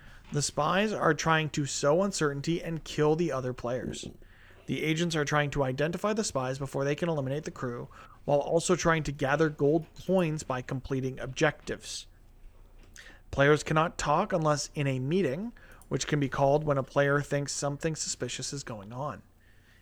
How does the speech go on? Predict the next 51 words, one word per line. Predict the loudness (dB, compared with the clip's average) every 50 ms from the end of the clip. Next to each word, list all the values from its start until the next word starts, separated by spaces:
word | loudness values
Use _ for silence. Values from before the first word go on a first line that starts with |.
| _ _ -2
Either | 0 0 0
the | 0 0 -2
spies | 0 0 2 4 4 4 6 6
win | 4 4
by | 4 4 2
killing | 2 0 0 0 0
all | 0 2 4 4
the | 4 2
players, | 2 4 4 6 6 4 2
or | 0 -2 -2
the | -2 -2 -2 -2
agents | -2 -2 -2 -2 -4 -2 -2
win | -2 0 2
by | 2 2 2
voting | 4 4 4 4 2 0
both | 0 -2 -2 -2 -4
the | -6
spies | -6 -2 2 2 2 4 4
out | 2 2 2 0 -2 -2
or | 0 0 0
completing | 0 0 -4 -6 -6 -6 -6 -4 -4 -4 -6
their | -6 -6
objectives. | -8 -6 -6 -8 -8 -8 -10 -14 -14 -16 -20 -20 -20 -20 -20 -20 -20 -20 -20 -20 -20 -20 -20 -16 -4
So | 0 4
yeah, | 6 8 6 6 6
Among | 2 6 6 8 8 8
Us | 6 2 2 0
just | -4 0 4 4 6 4 4 0
launched | -2 0 2 2 2 2 0 -2 -4
on | -2 -2 0
the | 0
Nintendo | 0 0 0 0 0 2 2 2
Switch. | 0 0 -4 -6 -6 -8 -8 -10 -12 -16 -16 -16 -16 -16 -16 -12 -6 -4
It's | -4 -4 -2
coming | 0 0 2 2 4 2
to | 2
Game | 2 2 2 0 0
Pass. | 0 0 0 0 -2 -4 -6 -8 -10 -14 -16 -10 -2 2
It | 4 6
is | 6 6 4 2 -2 -8 -12
huge. | -16 -14 -10 -2 2 2 4 4 4 2 0 -2 -4 -8 -14 -18 -18 -10 -6
I'm | -6 -4 -2
so | 0 2 4 4
happy | 6 6 4 2 0
for | -2 -2
this | -2 -2 -2 0
little | 2 2 4
indie | 4 4 4 2 4
dev | 6 8 6 8 6
that | 2 0 0 2
could. | 4 6 6 6 6 2